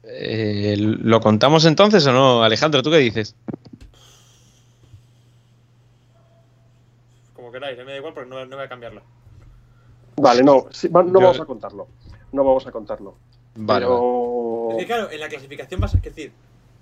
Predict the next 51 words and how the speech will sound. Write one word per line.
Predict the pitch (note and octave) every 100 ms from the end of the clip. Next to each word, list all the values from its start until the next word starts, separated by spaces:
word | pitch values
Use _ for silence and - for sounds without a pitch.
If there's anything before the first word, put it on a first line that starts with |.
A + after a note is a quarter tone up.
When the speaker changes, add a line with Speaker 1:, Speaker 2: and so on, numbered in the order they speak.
| _ _ -
Speaker 2:
cuando | C#3+ C#3
vayamos | D3 G3
a |
hacer | G#3
la | G3
crónica, | E3+ G3+ F#3 E3 C#3+
yo | E3
voy |
a | F3
darle | E3 D#3+ D#3
al | D3 D#3
Evo | D3 D3+
Rallycar | C#3 C#3 C#3+
y |
va | C#3
a |
aparecer | C#3 C3 C3+
Bonato. | C#3+ F#3 G3+ - _ _ _ _ _ _ _ _ _ - - - - _ _ _ -
Speaker 3:
Eh, | C#3+ C#3+
sí. | C3+ B2+
Speaker 1:
Eh, | A#2 A#2 - _
Speaker 2:
Pues | C3+
entonces | - -
Speaker 3:
Si | D#3
le | D3+
das | E3
a | F#3+
todos, | G3+ G3+ C#4 -
si | - - -
Speaker 2:
entonces | C#3+ D#3
Speaker 3:
le | D3+
das | F#3+
a | G3+
Speaker 2:
cuéntale. | D3+ G#3+
Speaker 3:
todos, | D#4 - - _
te | D3
va | C3+
a |
aparecer. | C3+ A#2+ A#2 G#2+
Speaker 2:
Entonces | C3 C3+ C3+
cuéntale | D#3 D3+ E3+
porque | D#3+
haremos | C3+ C#3
la | C#3
crónica | C#3 C3+ B2+
general, | C3+ D3
o | C3+
sea | B2
que |
cuéntale. | A#2 A#2 A2+ G#2+ _ _ _ _ _ _ _ _ _ - -
Speaker 3:
Ujú. | - A#2+ G#2 C3